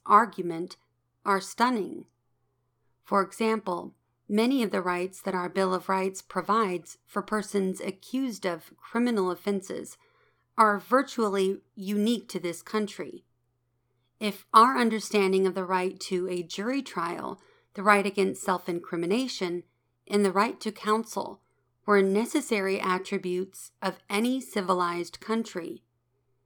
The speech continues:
it would follow that the United States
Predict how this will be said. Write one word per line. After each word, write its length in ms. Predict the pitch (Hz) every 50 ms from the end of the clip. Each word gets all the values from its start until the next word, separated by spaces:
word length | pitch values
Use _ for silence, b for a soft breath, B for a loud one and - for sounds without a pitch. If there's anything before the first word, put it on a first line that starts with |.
| _ _ _
it 160 | - 202 196
would 160 | 202 208 165 -
follow 500 | - - 269 294 285 233 196 180 180 175
that 160 | 185 180 -
the 80 | -
United 420 | 185 190 185 180 180 175 185 175 -
States 600 | - - - 262 233 196 190 190 - - - -